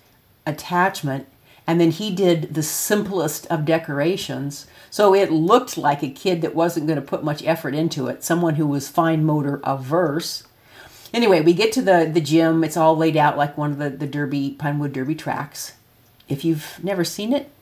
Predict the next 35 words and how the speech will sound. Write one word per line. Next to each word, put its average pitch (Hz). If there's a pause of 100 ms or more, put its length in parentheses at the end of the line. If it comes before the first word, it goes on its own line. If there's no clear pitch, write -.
(300)
you're 147
missing 156
out. - (500)
It 147
was 156 (340)
all 196
little 170
boys. 139
It 147
was 151
not, 151
it's -
not 151
a 135
co-ed 131
scout - (260)
group, 131 (380)
but -
it 220
was 214
so 269
loud 185
in 156
the 170
gym. 156 (160)
And 165
then 180
they 175
had 170
the -
speaker 185
going, 160 (280)
the 151
loudspeaker, 156 (180)
uh, 156